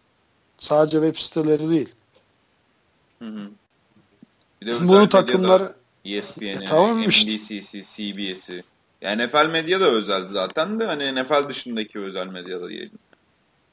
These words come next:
Speaker 1: Abi işte burada Türkiye'de bir tane özel medya var. O da resmen şey, çoğu takımın erkek arkadaşı, trip yiyor yani. Kız arkadaşı gibi trip yiyor her takımdan.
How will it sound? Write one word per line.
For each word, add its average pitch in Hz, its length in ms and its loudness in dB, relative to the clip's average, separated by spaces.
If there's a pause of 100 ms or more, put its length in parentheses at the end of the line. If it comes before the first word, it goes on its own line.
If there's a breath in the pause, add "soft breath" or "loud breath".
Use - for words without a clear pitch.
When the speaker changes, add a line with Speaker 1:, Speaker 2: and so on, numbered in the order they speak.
(480)
Speaker 1:
Abi 139 640 6
işte 160 360 2
burada 170 340 8
Türkiye'de 196 520 2
bir 208 80 -2
tane 180 260 4
özel 160 280 0
medya 160 360 0
var. 226 140 4 (640)
O 180 180 4
da 226 300 6 (140)
resmen 202 760 -4
şey, 202 440 -2 (1080)
çoğu 196 300 4
takımın 202 560 0 (180)
erkek 202 400 0
arkadaşı, 180 540 -2
trip 214 220 -4 (220)
yiyor 185 200 4
yani. 143 240 -2
Kız 175 180 -2
arkadaşı 175 460 4
gibi 180 220 -2
trip 202 280 -6
yiyor 165 220 8
her 135 140 4
takımdan. 127 460 -8